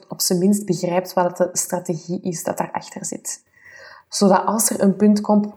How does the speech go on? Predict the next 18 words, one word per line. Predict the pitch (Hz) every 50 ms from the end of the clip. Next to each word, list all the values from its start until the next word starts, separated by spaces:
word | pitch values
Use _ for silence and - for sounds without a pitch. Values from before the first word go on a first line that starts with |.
| - - 190 - -
een, | - 190 185 180 180 180 185 - _
een | - 180 175 175
punt | 185 196 190 196 -
komt | - - 196 196 196 196 - - -
waarop | - - - 190 180
dat | 180 170
je | - 185
zegt, | 165 185 185 - -
"Oké, | - - - 202
ik | 208 208 196 190 -
heb | - 190 175
de | 170 175
middelen | 170 170 175 196 202 226 226 220 226 233 233 233 - - - - - - - _
om | - 190 185 180 175
dat | 165 180 180 180 -
aan | - 175 170 196
iemand | - 180 170 175 170 170
anders | - - 180 185 180 180 165 170 - - - -